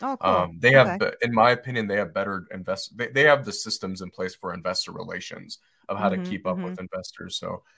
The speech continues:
Speaker 2: yeah, I'm, I'm, I am actively looking for investors. I just push 'em over to my fund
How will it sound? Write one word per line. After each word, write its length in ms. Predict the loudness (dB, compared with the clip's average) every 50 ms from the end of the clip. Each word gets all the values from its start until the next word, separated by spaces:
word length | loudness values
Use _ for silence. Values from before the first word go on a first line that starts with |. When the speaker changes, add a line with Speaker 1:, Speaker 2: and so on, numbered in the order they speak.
| _ _ _
Speaker 2:
yeah, 120 | 8 8 10
I'm, 140 | 10 10
I'm, 180 | 8 6 6 6
I 140 | 6 6 6
am 140 | 6 6 6
actively 420 | 4 4 2 0 -6 -8 -8 -8
looking 300 | -6 -6 -8 -8 -8 -12 -8
for 140 | -6 -6 -6
investors. 440 | -4 -6 -6 -6 -6 -8 -8 -6
I 80 | -6 -6
just 280 | -6 -8 -10 -10 -10 _
push 200 | -8 -8 -8 -8
'em 120 | -8 -6
over 240 | -6 -6 -6 -8 -10
to 120 | -12 -10
my 140 | -8 -8 -8
fund 380 | -8 -10 -10 -10 -10 -10 -12